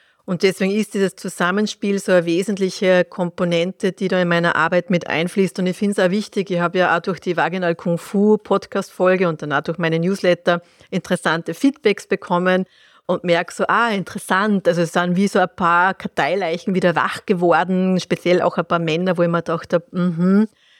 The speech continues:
also kaum schreibt man da irgendwie, äh, Vagina oder das Wort Sex kommt vor, dann ist so wie irgendwie so dieses, ah, da ist jemand, da kann man, mit dem kann man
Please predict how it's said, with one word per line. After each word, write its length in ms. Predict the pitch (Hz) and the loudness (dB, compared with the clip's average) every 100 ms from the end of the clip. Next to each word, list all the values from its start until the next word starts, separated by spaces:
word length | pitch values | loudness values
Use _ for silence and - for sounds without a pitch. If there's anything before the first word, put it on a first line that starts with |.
| _ _ | _ _
also 220 | 175 180 | -2 -2
kaum 320 | - 175 175 | -2 0 0
schreibt 260 | 202 160 - | 0 -2 -2
man 100 | 190 | -4
da 100 | - | -2
irgendwie, 720 | - 170 175 170 180 175 170 170 - - | -2 -2 -2 -2 0 2 2 2 -2 -6
äh, 260 | 180 175 | -4 -2
Vagina 420 | 160 98 - 190 185 | 0 0 -2 2 2
oder 140 | 175 | 2
das 180 | 175 - | -2 0
Wort 160 | 175 175 | -2 0
Sex 280 | 170 - - | -4 -4 -4
kommt 220 | 190 180 | -4 -2
vor, 240 | 175 156 | 0 0
dann 180 | 180 180 | 0 -2
ist 200 | 170 - | -6 -6
so 160 | 180 160 | -4 -2
wie 140 | 175 | 0
irgendwie 260 | 180 170 170 | 0 0 -2
so 180 | - 165 | -2 -4
dieses, 300 | 160 160 - | -2 -4 -4
ah, 680 | 170 240 320 320 277 220 185 | 0 2 4 4 4 2 2
da 140 | 180 | 2
ist 360 | 170 202 190 - | 2 0 -2 -2
jemand, 360 | 185 180 175 | 0 0 0
da 60 | 180 | -2
kann 180 | - 180 | -2 0
man, 120 | 175 | 0
mit 160 | 175 - | -2 -2
dem 140 | 175 | -4
kann 220 | - 170 | -4 -4
man 200 | 170 175 | -2 -2